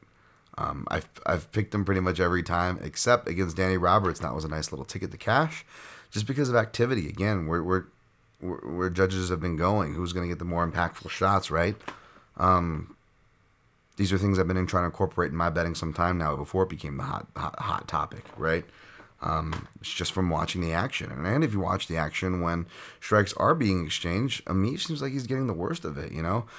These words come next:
We got real mis-, I, I got mi-, real misled, I should say, on Stolze, uh, because of how well he did. But if you look at even the David Zawada fight and, and other fights, like,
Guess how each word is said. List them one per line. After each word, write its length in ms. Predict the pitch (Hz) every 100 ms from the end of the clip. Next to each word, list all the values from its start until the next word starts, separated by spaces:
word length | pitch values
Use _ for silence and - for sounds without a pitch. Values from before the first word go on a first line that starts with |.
| - -
We 120 | 98
got 160 | 101 71
real 140 | 107
mis-, 280 | 104 101 - -
I, 240 | 95 101 -
I 180 | 95 131
got 340 | 101 76 - -
mi-, 180 | 82 73
real 320 | 78 85 80
misled, 440 | 78 69 78 76
I 80 | 71
should 180 | - 69
say, 180 | - 80
on 120 | 73
Stolze, 560 | - 95 120 - 82 107 - - _
uh, 220 | - 90 87
because 260 | 90 95
of 80 | 82
how 160 | 85 82
well 240 | 85 82
he 140 | 82
did. 240 | 78 82 104
But 100 | 95
if 140 | 95
you 80 | 131
look 120 | 143
at 120 | 156
even 180 | 135 143
the 80 | 139
David 320 | 127 127 127
Zawada 380 | 120 113 113 131
fight 260 | - 104 82
and, 140 | 95
and 260 | 85 92 73
other 220 | 110 104
fights, 280 | 104 104 98
like, 180 | 85